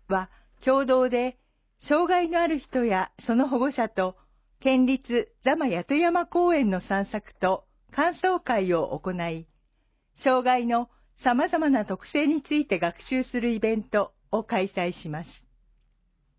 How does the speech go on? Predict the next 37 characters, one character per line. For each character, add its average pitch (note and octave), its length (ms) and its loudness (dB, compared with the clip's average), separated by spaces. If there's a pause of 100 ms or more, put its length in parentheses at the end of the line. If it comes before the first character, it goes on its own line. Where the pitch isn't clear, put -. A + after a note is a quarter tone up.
(280)
日 C4 320 0
時、 D3 240 -12 (800)
四 - 140 -6
月 D4+ 280 0
二 D4+ 160 0
十 - 100 -18
日 C4 160 0
日 A3 360 -2
曜 B3 240 0
日、 C3+ 180 -12 (480)
十 E4+ 220 2
時 B3 100 -14
か G#3+ 160 -4
ら D#3 180 -2
十 F3+ 200 -2
二 F#3 180 -4
時。 - 200 -20 (1040)
場 G#3 140 0
所 D4+ 180 0
会 B3+ 320 -2
場、 G#3 480 -2 (640)
サ B3+ 140 2
ニ E4+ 160 2
ー E4+ 40 -8
プ - 120 -4
レ E4 180 0
イ D4 40 -4
ス F3+ 200 -6
座 G3+ 200 0
間 D#3+ 200 -2 (120)
三 G3+ 240 0
階、 D#3+ 320 -4 (540)
研 F4 260 -2
修 F4+ 260 2
室 F#3+ 340 -6
集 F#3+ 300 -2
合。 D#3 420 -4